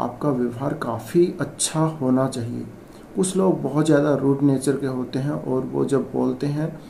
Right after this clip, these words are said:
तो अगले को काफ़ी गलत लगता है। तो आपकी जो भी clients हैं उनके साथ व्यवहार काफ़ी अच्छा हो, इसका पूरा आपको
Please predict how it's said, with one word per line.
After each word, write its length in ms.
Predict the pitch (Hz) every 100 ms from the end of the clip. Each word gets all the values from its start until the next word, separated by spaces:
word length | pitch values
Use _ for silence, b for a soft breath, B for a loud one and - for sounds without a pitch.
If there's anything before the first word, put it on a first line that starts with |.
| B
तो 60 | -
अगले 280 | 135 135 143
को 140 | 143
काफ़ी 500 | 147 123 113 - 139 -
गलत 240 | 127 127
लगता 320 | 131 120 - 127
है। 240 | 131 175 - B B B -
तो 140 | 110 - 143
आपकी 380 | 147 - -
जो 220 | 180 156 151
भी 100 | 180
clients 520 | 180 143 147 156 165
हैं 120 | -
उनके 300 | 143 143 170
साथ 180 | 160 160
व्यवहार 640 | 139 123 - 139 151 - -
काफ़ी 340 | 127 127 -
अच्छा 340 | - - -
हो, 240 | 143 160 185
इसका 340 | 139 - - 170
पूरा 320 | 170 147 143
आपको 540 | 151 - 139 - 156